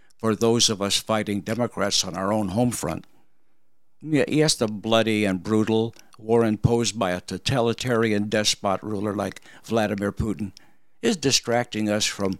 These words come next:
our own warlike arguments with a wannabe authoritarian like Joe Biden and his woke socialist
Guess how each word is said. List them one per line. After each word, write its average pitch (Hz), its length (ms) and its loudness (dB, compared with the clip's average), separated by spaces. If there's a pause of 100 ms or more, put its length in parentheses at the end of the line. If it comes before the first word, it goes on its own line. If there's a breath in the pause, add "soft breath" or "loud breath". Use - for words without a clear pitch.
(140)
our 135 300 0
own 135 340 4
warlike 110 560 2
arguments 95 600 -2 (360 loud breath)
with 143 160 0
a 120 40 -2
wannabe 123 520 2
authoritarian 113 920 2 (400 soft breath)
like 107 220 -2
Joe 107 260 2
Biden 104 400 0
and 95 160 -2
his 104 180 -2
woke 117 300 0
socialist 87 800 0